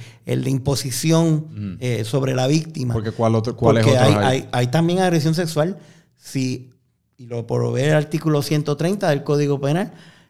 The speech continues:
Speaker 1: si a la víctima se le ha anulado o disminuido sustancialmente, sin su conocimiento o sin su consoni-, o sin su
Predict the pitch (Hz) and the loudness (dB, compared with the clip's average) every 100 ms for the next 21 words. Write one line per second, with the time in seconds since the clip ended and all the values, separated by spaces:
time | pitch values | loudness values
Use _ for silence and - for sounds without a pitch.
0 | _ - 147 131 127 143 156 190 190 165 | _ 0 4 6 6 2 2 4 4 4
1 | 143 156 175 160 175 202 190 165 165 156 | 4 6 6 8 8 10 10 10 8 8
2 | 151 185 185 185 170 165 160 170 214 202 | 6 2 -2 -4 2 2 6 6 8 6
3 | 196 240 - 123 - _ _ _ - 151 | 6 4 -2 -8 -8 _ _ _ -2 0
4 | - 151 143 139 - 131 135 180 302 294 | 0 -2 0 0 0 0 2 2 4 4
5 | - 185 165 151 147 156 147 143 135 127 | 4 4 4 2 0 0 0 0 -2 -2
6 | 135 131 135 123 131 131 123 | -4 -4 -2 -4 -2 -2 -2